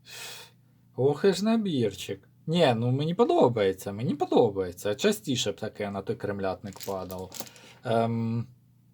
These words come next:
Ну тут стало цікаво докопатися, що ж так? Ага, дуже цікаво. Зараз поясню, зрозумієте. Ще, ще, ще йде інформація, ще обробляю, так би мовити.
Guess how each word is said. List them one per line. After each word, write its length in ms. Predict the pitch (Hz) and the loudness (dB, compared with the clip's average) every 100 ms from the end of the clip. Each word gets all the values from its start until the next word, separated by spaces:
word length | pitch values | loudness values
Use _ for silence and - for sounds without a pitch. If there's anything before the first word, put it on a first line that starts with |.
| _ _ _ _ _ _ _ _ 120 | _ _ _ _ _ _ _ _ -4
Ну 220 | 120 120 | 0 0
тут 200 | 160 165 | -2 -4
стало 360 | - 156 165 | 6 8 8
цікаво 500 | 170 202 - 160 175 | 4 -2 4 4 4
докопатися, 880 | 175 180 196 196 120 101 92 - - | 0 -4 -4 0 0 0 -2 -10 -10
що 180 | - - | -8 -8
ж 220 | - - | -10 -8
так? 360 | - 95 87 - _ _ _ _ _ _ _ _ _ _ _ _ _ - _ _ | -4 -4 -6 -16 _ _ _ _ _ _ _ _ _ _ _ _ _ -20 _ _
Ага, 460 | 143 135 127 107 - _ _ _ | -2 0 0 -4 -12 _ _ _
дуже 420 | 131 135 151 123 95 | -4 0 2 2 0
цікаво. 500 | 101 92 90 90 - _ | -6 -8 -12 -14 -16 _
Зараз 360 | 123 135 135 123 | 2 6 6 6
поясню, 380 | - 123 127 127 | 2 0 0 -2
зрозумієте. 720 | 117 113 113 98 90 87 - - _ _ _ _ _ _ | -2 -4 -6 -8 -10 -12 -18 -20 _ _ _ _ _ _
Ще, 440 | - 117 110 107 107 104 | -4 0 0 -2 -4 -4
ще, 280 | - 117 | 2 2
ще 180 | 110 135 | 6 6
йде 200 | 131 117 | 6 4
інформація, 720 | 104 98 107 110 127 120 104 | 0 -4 -4 0 0 0 -4
ще 680 | 95 104 104 104 98 98 98 - _ _ _ | -4 -4 -4 -4 -6 -8 -10 -16 _ _ _
обробляю, 720 | 139 143 151 127 113 92 87 | 6 10 10 10 2 -2 -6
так 240 | 92 98 95 | -8 -8 -6
би 120 | 92 | -12
мовити. 420 | 92 87 92 - | -12 -14 -16 -20